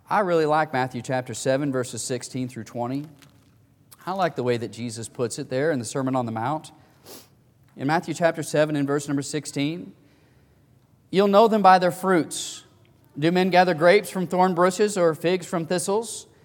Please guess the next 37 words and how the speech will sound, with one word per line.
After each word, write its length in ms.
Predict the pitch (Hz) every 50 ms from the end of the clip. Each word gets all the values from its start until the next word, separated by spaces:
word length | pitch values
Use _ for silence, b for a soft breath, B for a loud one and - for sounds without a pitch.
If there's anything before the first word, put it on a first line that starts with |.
| b b b b b b
Even 220 | - 151 165 175
so, 160 | 165 - 196 196
every 240 | 196 190 185 185
good 220 | 170 165 185 196 185
tree 260 | - - 185 185 214
bears 300 | 208 185 185 185 180 175
good 200 | - 185 185 165
fruit, 320 | - - 180 185 202 233
and 140 | 226 208 175
a 20 | 160
bad 280 | 143 160 170 180 175
tree 180 | - - 196 196
bears 240 | 170 190 196 190 190
bad 320 | - 180 190 220 240 -
fruit. 260 | - 165 151 143 139
And 140 | 143 147 151
a 40 | 151
good 200 | 143 170 196 196
tree 220 | - - 220 220
cannot 280 | 208 202 202 196 185 -
bear 180 | 185 190 185
bad 280 | 170 156 170 190 220 208
fruit, 240 | - 233 233 240 254
nor 160 | 190 185 190
can 220 | 185 - 196 190
a 140 | 175 165 147 B B B B
bad 260 | - 180 220 269 269
tree 200 | - - 254 254
bear 220 | 226 240 240 240 220
good 220 | 175 220 233 220
fruit." 180 | 226 - 147 123
It's 100 | 123 -
like 140 | 165 - 139
a 40 |
tongue 240 | 120 - 175 185 202
twister, 320 | - - 120 107 - - 110
right? 280 | 117 131 175 208 -